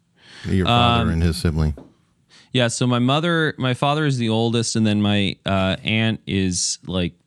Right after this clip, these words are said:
Speaker 2: two, three years younger, not much younger.
Speaker 1: Okay,
Speaker 2: But then
Speaker 1: so
Speaker 2: there's this whole other family,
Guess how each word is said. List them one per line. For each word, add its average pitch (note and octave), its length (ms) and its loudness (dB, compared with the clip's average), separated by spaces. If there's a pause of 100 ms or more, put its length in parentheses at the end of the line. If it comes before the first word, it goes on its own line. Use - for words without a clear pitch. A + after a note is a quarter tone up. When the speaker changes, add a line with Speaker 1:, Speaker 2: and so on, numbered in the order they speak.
Speaker 2:
two, G2 260 -2
three F#2 280 -4
years F#2 260 0
younger, F#2+ 280 0
not F#2 200 -2
much E2 240 -4
younger. F#2+ 420 0 (800)
Speaker 1:
Okay, D#3+ 240 0
Speaker 2:
But B2 120 0
then C#3+ 140 2
Speaker 1:
so C#3+ 40 4
Speaker 2:
there's C3+ 240 2
this A2+ 180 0
whole A#2+ 440 0
other G#2 260 0
family, G2 760 -2